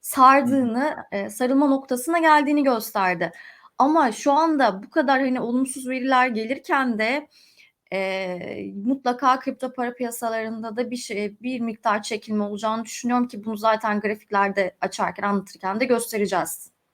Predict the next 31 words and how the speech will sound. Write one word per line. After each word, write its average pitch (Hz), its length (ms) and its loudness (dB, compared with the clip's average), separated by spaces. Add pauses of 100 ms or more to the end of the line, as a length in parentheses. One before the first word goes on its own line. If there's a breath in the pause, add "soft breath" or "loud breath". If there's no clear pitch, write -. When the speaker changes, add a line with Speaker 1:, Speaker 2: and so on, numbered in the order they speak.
(280)
Speaker 1:
Onur. - 360 -8 (960)
Speaker 2:
Teşekkür 117 480 -4
ederim. 139 280 -2
Şimdi 196 360 0
dün 233 200 6
de 233 120 4
Coinbase 226 600 4
önemli 202 380 2
bir 226 140 4
duyuru 175 300 0
gerçekleştirdi. 135 1160 0
Optimizmle 185 720 0
işbirliği 165 460 -4
içinde 156 440 -2
Ethereum 180 680 0
Katman 165 420 0
iki 170 220 2
A 165 240 6
Base'in 156 440 -2
test 170 460 -4
ağının 151 500 2
dün 170 300 -4
başlatıldığını 160 720 -2
açıkladı. 135 600 -4 (480 soft breath)
Bu 196 100 0
gelişmeyle 220 580 2
ilgili 180 360 0
neler 151 260 2
söyleyeceksin 131 760 -6
bize 120 180 -6
Ekin? 117 340 -10